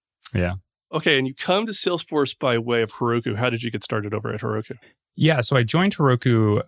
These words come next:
Speaker 1: after it had been acquired by Salesforce, but only shortly after. Uh, so at the time, it was still sort of functioning as its own, uh, independent business. And over the years, we've, you know, we started, uh, when I joined Heroku, uh,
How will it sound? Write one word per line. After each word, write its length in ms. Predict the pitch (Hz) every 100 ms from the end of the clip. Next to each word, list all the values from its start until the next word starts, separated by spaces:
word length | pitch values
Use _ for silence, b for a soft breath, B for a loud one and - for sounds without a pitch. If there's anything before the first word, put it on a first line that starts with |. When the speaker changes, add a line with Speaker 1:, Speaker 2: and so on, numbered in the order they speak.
| -
Speaker 1:
after 280 | 117 131 131
it 80 | 107
had 120 | 95
been 140 | 101
acquired 440 | 95 - 95 95 90
by 140 | 98
Salesforce, 800 | 90 - 98 98 - 95 90 92 -
but 160 | 95 117
only 200 | 117 98
shortly 360 | 107 107 101
after. 440 | 90 92 - 104 101 B B -
Uh, 180 | 98 95
so 120 | -
at 80 | 113
the 80 | 110
time, 400 | - 101 101 101
it 80 |
was 120 | 98 -
still 180 | - 90
sort 160 | 90
of 80 | -
functioning 680 | - 101 - 98 92 92 110
as 120 | 95
its 160 | 92 104
own, 380 | 90 90 87 - b b _ _ _ -
uh, 140 | 95
independent 480 | 117 101 110 92 92
business. 600 | 101 95 98 95 98 - - _ _ _ _
And 160 | 123 123
over 140 | 151
the 80 | 135
years, 380 | 117 120 110 - -
we've, 340 | 117 104 98 -
you 80 |
know, 60 | 117
we 80 | 117
started, 400 | - 147 131 107
uh, 340 | 98 92 92
when 180 | - 104
I 60 | 104
joined 220 | 104 92
Heroku, 560 | 95 92 101 92 90 - -
uh, 240 | 92 90